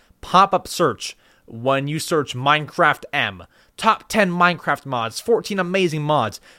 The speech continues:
There are so many mods. People love to mod these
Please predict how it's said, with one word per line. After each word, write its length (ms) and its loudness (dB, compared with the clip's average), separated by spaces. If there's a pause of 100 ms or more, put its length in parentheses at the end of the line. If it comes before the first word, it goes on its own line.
There 140 0
are 140 4
so 280 2
many 280 2
mods. 600 0 (680)
People 440 -2
love 440 6
to 120 -4
mod 560 4 (440)
these 520 2